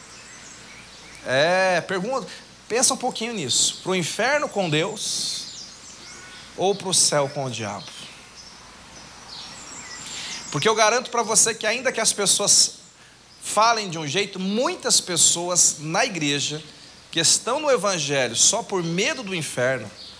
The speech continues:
elas seriam capazes de ir pro céu com o diabo, desde que seja no céu. Mas o diabo vai junto. "Não, mas é no céu. Não importa a companhia."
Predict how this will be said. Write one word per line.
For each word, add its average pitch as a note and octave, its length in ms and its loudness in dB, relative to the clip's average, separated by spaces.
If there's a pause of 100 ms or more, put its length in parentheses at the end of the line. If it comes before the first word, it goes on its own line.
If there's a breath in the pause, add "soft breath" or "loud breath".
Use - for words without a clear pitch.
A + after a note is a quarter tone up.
(800)
elas B2+ 200 2
seriam D#3+ 220 0
capazes D3+ 460 2
de D3+ 60 -2
ir D3+ 40 -2
pro D3+ 160 -4
céu C#3 260 2
com D3+ 100 -4
o D3+ 40 -2
diabo, B2 380 0 (880 loud breath)
desde C#3+ 360 4
que F#3 100 -6
seja D3+ 340 4
no D#3+ 100 0
céu. A2 280 2 (1600)
Mas G3 160 4
o C4 80 2
diabo A3+ 300 4
vai A#3+ 140 2
junto. F3+ 220 0
"Não, D3 100 2
mas C3 200 2
é A2+ 60 -2
no A#2 140 -2
céu. E3+ 400 2 (1160)
Não D3+ 100 2
importa G#3 440 2
a - 20 -4
companhia." C#3+ 640 0